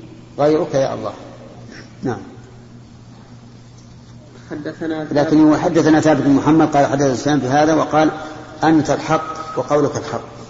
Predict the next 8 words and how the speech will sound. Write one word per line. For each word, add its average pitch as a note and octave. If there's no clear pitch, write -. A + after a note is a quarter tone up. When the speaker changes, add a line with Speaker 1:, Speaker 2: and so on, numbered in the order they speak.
Speaker 1:
يعني A#2+
بعد C3+
قول C#3+
"وسعت C3
حق" -
"أنت C#3+
الحق -
وقولك D#3